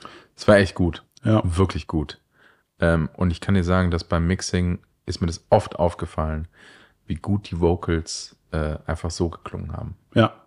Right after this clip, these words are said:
Speaker 1: Also es ist wirklich erstaunlich gut
Speaker 2: Ja.
Speaker 1: gewesen. Ähm,
Speaker 2: Also wir können nächstes Mal noch versuchen, noch das Röhren, eins von meinen beiden Röhren, nee, drei habe ich ja verschiedene,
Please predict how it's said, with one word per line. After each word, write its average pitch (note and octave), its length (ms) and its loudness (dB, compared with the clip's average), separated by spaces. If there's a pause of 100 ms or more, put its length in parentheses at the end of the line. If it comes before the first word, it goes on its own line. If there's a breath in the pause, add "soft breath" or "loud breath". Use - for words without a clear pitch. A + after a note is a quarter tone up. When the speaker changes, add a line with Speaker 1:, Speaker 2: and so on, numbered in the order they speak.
(120)
Speaker 1:
Also E2+ 180 0
es D#2+ 160 -6
ist D2+ 300 -8
wirklich - 480 0
erstaunlich - 640 -4
gut - 180 -8
Speaker 2:
Ja. A2 120 6
Speaker 1:
gewesen. - 280 -8 (720 soft breath)
Ähm, E2+ 80 2 (120)
Speaker 2:
Also D#2+ 180 6
wir A2 80 6
können B2 240 8
nächstes A#2 320 2
Mal A#2+ 200 8
noch A#2+ 120 2
versuchen, A2+ 500 6
noch G#2 160 4
das F#2+ 220 2
Röhren, B2 840 4
eins A#2 200 4
von A2 160 8
meinen G#2+ 220 8
beiden G#2+ 240 6
Röhren, A#2 520 6
nee, A2 140 8
drei A2+ 300 6
habe G2+ 160 -6
ich F2+ 100 -6
ja A2 80 -2
verschiedene, G2+ 440 0